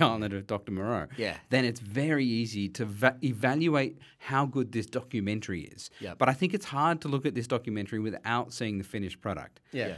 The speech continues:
Speaker 1: But I do think that our next film that we're gonna talk about, we can see that as a documentary and look at that as an evaluation of
Speaker 2: Yeah.
Speaker 1: what
Speaker 2: I
Speaker 1: is
Speaker 2: mean,
Speaker 1: a good
Speaker 2: all
Speaker 1: movie.
Speaker 2: I will say about the doco is
Speaker 1: Yeah.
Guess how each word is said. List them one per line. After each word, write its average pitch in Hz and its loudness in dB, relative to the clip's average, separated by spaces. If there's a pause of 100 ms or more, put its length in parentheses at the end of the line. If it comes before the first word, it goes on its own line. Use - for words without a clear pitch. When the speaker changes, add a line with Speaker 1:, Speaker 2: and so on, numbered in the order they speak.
(120)
Speaker 1:
But 123 4
I 120 8
do 170 2
think 180 0
that 131 0
our 120 2
next 139 -2
film 123 0
that 98 -2
we're 101 -6
gonna 104 -2
talk 98 -4
about, 95 -2
we 104 -6
can 107 -6
see 117 -2
that 139 0
as 123 0
a 110 -2
documentary 95 -4
and 104 -4
look 117 -4
at 82 -8
that 107 0
as 95 -4
an 107 -4
evaluation 95 -4
of 85 -6
Speaker 2:
Yeah. 101 -4 (280)
Speaker 1:
what 107 -2
Speaker 2:
I - 0
Speaker 1:
is 151 6
Speaker 2:
mean, 240 8
Speaker 1:
a 90 0
good 95 0
Speaker 2:
all 226 10
Speaker 1:
movie. 262 10
Speaker 2:
I 185 8
will 175 2
say 170 4
about 147 4
the 123 -2
doco 117 0
is 92 -2
Speaker 1:
Yeah. 80 0